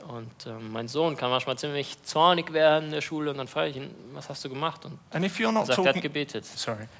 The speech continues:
Speaker 2: If you're not talking about praying at home and helping them pray at home, they won't pray in their life.
Speaker 1: Und wenn du ihnen nicht hilfst, zu Hause zu beten und über Gebet nachzudenken, dann werden sie auch nicht im Leben draußen dann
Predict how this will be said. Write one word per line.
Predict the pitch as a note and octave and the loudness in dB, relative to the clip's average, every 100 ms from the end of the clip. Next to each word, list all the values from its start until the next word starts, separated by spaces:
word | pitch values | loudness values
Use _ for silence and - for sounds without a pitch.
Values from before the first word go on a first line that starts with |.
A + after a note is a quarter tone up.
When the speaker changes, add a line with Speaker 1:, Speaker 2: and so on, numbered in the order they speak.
| - | -6
Speaker 2:
If | - | 0
you're | A3 | 2
not | A3 - | 2 2
talking | G3 F3+ D#3+ | 2 2 4
about | D#3 | 4
praying | - D3+ C#3 | 6 6 6
at | C3+ | 2
home | C3+ C3+ | 0 -2
and | C3+ | -2
helping | A#2+ D3 - | 0 -2 0
them | C3 | -4
pray | A#2+ C3 | 2 2
at | B2 | 2
home, | B2+ A#2+ A#2 | -2 -4 -4
they | C3 | -2
won't | D#3 D3+ | -2 -4
pray | - C3+ | 2 2
in | C3 | 4
their | A#2+ | 0
life. | A2 A2 A2 - - C3+ A#2+ C3+ | -2 -8 -12 -18 -20 -18 -18 -14
Speaker 1:
Und | A#2+ A#2 | -6 0
wenn | C3+ | 0
du | D#3 | 0
ihnen | D#3+ | -4
nicht | D3+ - | -6 -6
hilfst, | E3 E3+ - - | -4 -4 -4 -8
zu | - D3 | -2 4
Hause | F#3+ E3+ D#3 | 6 4 -2
zu | - | -6
beten | B2+ B2 B2 | -2 -2 -2
und | C3 | -4
über | C#3 | -4
Gebet | C#3 C#3 D3 | -2 -2 -2
nachzudenken, | D3 D3 D#3 C#3 A#2+ A2+ | 0 -2 -2 -8 -8 -6
dann | A#2+ A#2+ | -6 -4
werden | B2+ | -4
sie | C3 | 0
auch | B2+ C3 D3 | 2 2 -4
nicht | C#3 - - - - | -8 -10 -20 -20 -14
im | C#3 C#3 | -8 -2
Leben | C#3+ D#3 D3+ C3+ B2+ _ _ - | 0 0 -2 -6 -10 _ _ -4
draußen | C#3 C#3 B2+ | -4 -2 -6
dann | A2+ A2+ | -6 -6